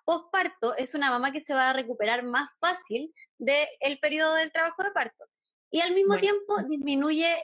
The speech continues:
Speaker 1: el sangrado. Por lo tanto, eh, una lactancia precoz se asocia también a una recuperación más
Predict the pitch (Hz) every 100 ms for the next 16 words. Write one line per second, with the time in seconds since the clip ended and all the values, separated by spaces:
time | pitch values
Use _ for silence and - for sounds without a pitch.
0 | - 247 226 240 214 262 220 156 - _
1 | 226 233 269 294 320 311 - _ 226 226
2 | 233 277 277 254 220 285 294 294 285 247
3 | 202 - 294 381 - 254 233 311 311 330
4 | 320 311 339 403 427 - - 247 294 269
5 | 247 233 233 220 254 277 269